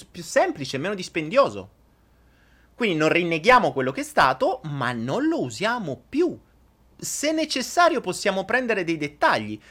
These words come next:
possiamo prendere delle connessioni, possiamo prendere la nostra, ad esempio, possiamo prendere la nostra abilità, la nostra strategia di,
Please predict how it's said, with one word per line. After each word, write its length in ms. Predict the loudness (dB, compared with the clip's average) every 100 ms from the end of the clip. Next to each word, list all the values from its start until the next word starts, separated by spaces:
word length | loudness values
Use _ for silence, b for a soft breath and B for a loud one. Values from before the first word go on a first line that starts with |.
| B
possiamo 400 | -6 -2 2 2
prendere 340 | 0 0 0
delle 160 | 0 -2
connessioni, 580 | -4 -6 -6 -4 -4 -4
possiamo 360 | -6 0 0
prendere 460 | 2 0 2 0 -2 -8
la 220 | 2 2
nostra, 520 | 2 -6 2 2 2 B B B B B
ad 120 | -4
esempio, 360 | 2 0 2 -4
possiamo 440 | -4 -2 0 0
prendere 420 | 0 0 0 0
la 100 | 0
nostra 520 | -4 -6 0 2 2 0
abilità, 600 | -6 -6 -10 -6 0 0
la 100 | 0
nostra 340 | -4 -4 -4
strategia 1200 | -4 -6 -2 -2 -2 -6 -6 -6 0 2 2 0 b b b b
di, 520 | -16 -6 -2 -2 -4